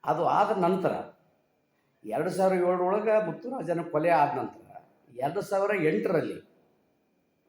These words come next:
ಬಳ್ಳೋಳಿ ಮತಕ್ಷೇತ್ರದ ಚುನಾವಣೆಯಲ್ಲಿ ಆಲ್ಗೂರ್ನ ಪ್ರಚಾರಕ್ಕೆ ಅಂತ ಹೇಳಿ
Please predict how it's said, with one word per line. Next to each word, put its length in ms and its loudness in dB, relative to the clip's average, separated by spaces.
ಬಳ್ಳೋಳಿ 480 2
ಮತಕ್ಷೇತ್ರದ 840 -2
ಚುನಾವಣೆಯಲ್ಲಿ 580 2
ಆಲ್ಗೂರ್ನ 600 0
ಪ್ರಚಾರಕ್ಕೆ 640 0
ಅಂತ 100 -18
ಹೇಳಿ 260 -2